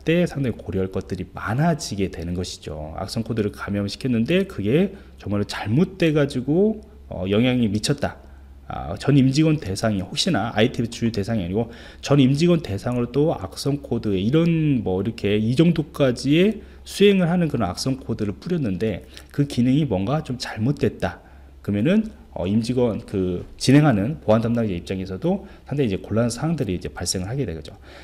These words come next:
아까도 이야기했듯이 요 내부 모의, 그 내부 스푸핑 공격 같은 것들을 이제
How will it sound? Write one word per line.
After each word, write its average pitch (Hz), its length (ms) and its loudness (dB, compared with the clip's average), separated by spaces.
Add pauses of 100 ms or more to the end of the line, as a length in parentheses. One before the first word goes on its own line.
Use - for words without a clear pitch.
아까도 190 320 6
이야기했듯이 139 580 4
요 113 180 4
내부 120 380 2
모의, 117 320 0
그 104 100 -10
내부 123 220 2
스푸핑 - 400 -4
공격 160 220 0
같은 139 260 0
것들을 104 340 0
이제 92 140 -2